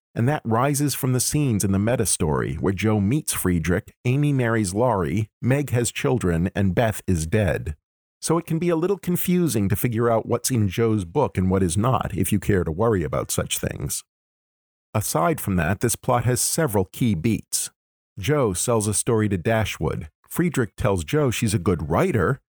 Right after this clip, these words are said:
but her stories aren't really very good because she is writing on the wrong subjects. She needs to write something that comes from within her.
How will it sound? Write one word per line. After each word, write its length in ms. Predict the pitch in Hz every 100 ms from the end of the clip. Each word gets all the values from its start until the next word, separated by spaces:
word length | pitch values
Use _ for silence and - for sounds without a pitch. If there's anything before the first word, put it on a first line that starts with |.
| _ _ _ _ -
but 120 | 139
her 100 | 165
stories 600 | - - 196 196 151 131
aren't 220 | 139 151
really 300 | 139 143 135
very 280 | 117 120 104
good 460 | 90 175 123 78 -
because 280 | 104 131
she 160 | - 131
is 140 | 117
writing 400 | 104 143 160 107
on 140 | 95 95
the 60 |
wrong 340 | 98 110 107 95
subjects. 760 | - 147 104 - - - - - -
She 180 | - 131
needs 360 | 139 170 156 -
to 100 | 113
write 180 | 123 120
something 400 | - 135 113 101
that 140 | 95
comes 260 | - 123 117
from 220 | 117 104
within 440 | 104 - 131 135
her. 300 | 90 - 98